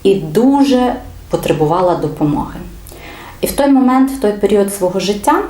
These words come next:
я стикнулася з різними установами, з різними людьми. Так, до прикладу, я зверталась там до, м, якихось офіційних муніципальних установ. І я отримала такий досвід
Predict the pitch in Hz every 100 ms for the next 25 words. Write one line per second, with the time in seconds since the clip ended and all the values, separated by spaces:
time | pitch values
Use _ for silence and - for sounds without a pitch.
0 | - 190 262 - 247 - 240 226 220 -
1 | 190 - 175 247 269 196 165 160 - 156
2 | 139 139 160 175 170 208 214 185 175 160
3 | 147 147 143 202 - - - - - 196
4 | - 175 175 175 160 147 147 175 156 151
5 | - 139 139 135 - 143 139 143 147 147
6 | 143 - 151 143 143 - - - - 139
7 | 160 147 - 208 202 185 - 170 139 135
8 | 135 147 165 - - 165 139 135 143 -
9 | 135 - 131 139 139 - - 262 330 320
10 | 285 269 254 254 - 214 233 339 - 240
11 | 240